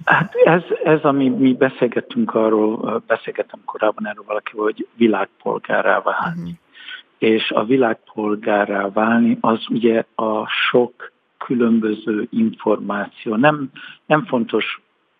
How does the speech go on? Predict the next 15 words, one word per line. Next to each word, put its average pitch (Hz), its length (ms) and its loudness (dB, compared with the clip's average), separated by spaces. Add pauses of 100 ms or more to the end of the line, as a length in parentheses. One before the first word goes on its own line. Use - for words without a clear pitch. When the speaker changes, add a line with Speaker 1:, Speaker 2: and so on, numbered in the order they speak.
Speaker 1:
elutazni, 113 1000 -2
messzire 104 560 -2
menni, 98 580 -4 (500)
hanem 117 360 2
ahol 113 400 0
vagyunk, 117 480 -2
ott 117 200 -4 (100)
felfedezni, 113 880 -2 (100)
nyitottnak 113 680 -4
lenni, 110 560 -2 (760)
bekebelezni 110 880 -2
az 110 120 -4
információt, 107 1000 -4
azt - 280 -10
feldolgozni, 110 1120 -4